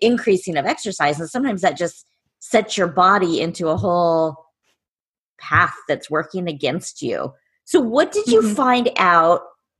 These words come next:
Speaker 1: once you graduated and kind of started doing things on your own?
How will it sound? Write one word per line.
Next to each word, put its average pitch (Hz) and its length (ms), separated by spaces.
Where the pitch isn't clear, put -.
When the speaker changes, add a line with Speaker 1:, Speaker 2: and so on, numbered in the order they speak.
Speaker 1:
once 185 800
you 160 320
graduated 147 920
and 160 200
kind 170 280
of 151 120
started 170 560
doing 214 260
things 202 240
on 170 200
your 151 200
own? 135 320